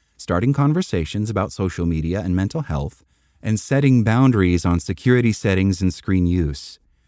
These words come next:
Here's how to get started, whether your kid is seventeen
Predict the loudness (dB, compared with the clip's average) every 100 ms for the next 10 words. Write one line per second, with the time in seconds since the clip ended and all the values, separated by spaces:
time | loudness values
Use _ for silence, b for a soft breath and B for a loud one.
0 | _ _ -2 0 0 0 -4 -4 0 0
1 | 0 -4 -2 0 0 0 0 -2 0 0
2 | 2 0 2 2 2